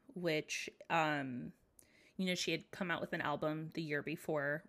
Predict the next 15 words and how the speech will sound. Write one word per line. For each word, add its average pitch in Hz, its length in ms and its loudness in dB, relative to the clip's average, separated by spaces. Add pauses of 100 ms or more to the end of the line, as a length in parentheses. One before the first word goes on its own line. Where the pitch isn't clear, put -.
Rumors, 151 680 -2
one 156 140 -6
of 156 80 -4
the 156 100 -4
best 151 360 -4
two 160 160 -4
thousand 156 400 -8
songs 143 580 -8 (580)
in 175 140 0
the 170 60 -2
world, 143 440 0
was 165 160 -2
on 156 140 -4
that 139 160 -4
album. 131 420 -4